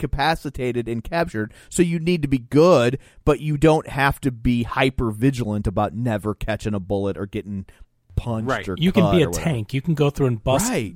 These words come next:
Speaker 3: th-, th-, people out of windows, and they'll die. You wake up.
Speaker 1: Right.
Speaker 3: It's, it's,
Speaker 2: You'll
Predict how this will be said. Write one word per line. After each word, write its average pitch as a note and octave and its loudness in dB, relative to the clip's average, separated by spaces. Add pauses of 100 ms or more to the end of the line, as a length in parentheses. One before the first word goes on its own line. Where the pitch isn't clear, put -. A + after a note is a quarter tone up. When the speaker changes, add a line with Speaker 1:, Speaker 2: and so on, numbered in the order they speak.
Speaker 3:
th-, E3 -18 (100)
th-, - -18
people C#3+ -2
out B2+ 2
of A2 -2
windows, C3+ 2 (260)
and A#2 -2
they'll C#3 2
die. A#2 -2
You B2+ -4
wake C3+ -2
up. A2+ -2
Speaker 1:
Right. A3 -2
Speaker 3:
It's, F#2+ -8
it's, - -4
Speaker 2:
You'll B2+ -10